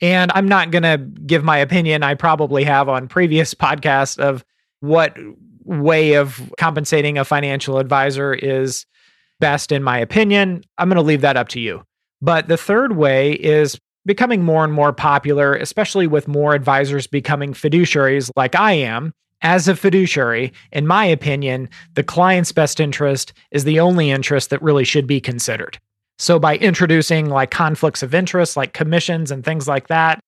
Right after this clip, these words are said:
that kind of muddies the waters. So I personally don't practice in that manner.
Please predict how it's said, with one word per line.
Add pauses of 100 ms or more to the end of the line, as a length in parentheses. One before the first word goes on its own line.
(160)
that
kind
of
muddies
the
waters. (240)
So
I
personally
don't
practice (200)
in
that
manner.